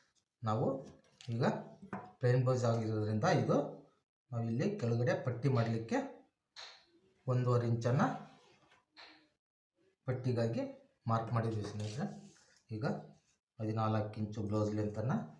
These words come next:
ನಾವು ಮಾರ್ಕ್ ಮಾಡೋಣ. ಮಾರ್ಕ್ ಮಾಡಿ ಈಗ ನಾವು ಒಂದು ಲೈನನ್ನು, ಲೆಂತಿಗೋಸ್ಕರವಾಗಿ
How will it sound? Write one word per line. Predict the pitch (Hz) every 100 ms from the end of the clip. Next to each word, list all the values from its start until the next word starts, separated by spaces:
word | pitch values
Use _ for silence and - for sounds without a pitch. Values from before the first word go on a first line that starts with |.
| _
ನಾವು | 104 107 214 - - _ _ _ _ _ _ _ _ _ _ _ -
ಮಾರ್ಕ್ | 113 107 - 107
ಮಾಡೋಣ. | 104 110 202 - - _ _ _ _ _ _ _ _ _ _ 392 415 _ _ _ _ _ _ _ _ _ _ _ _ _ _ _ _ _ - - - _ _ _ _ _ _ _ -
ಮಾರ್ಕ್ | 120 117 113 113
ಮಾಡಿ | - - - - _ - 107
ಈಗ | 120 113
ನಾವು | 131 233 - - _ _ _ _ _ _ _ _ _ - - - _ _ _ -
ಒಂದು | 120 110
ಲೈನನ್ನು, | 113 113 113 165 220 - - _ _ _ - - - _ _ _ _ _ _ _ _ _ _ -
ಲೆಂತಿಗೋಸ್ಕರವಾಗಿ | 117 123 120 110 104 - - 120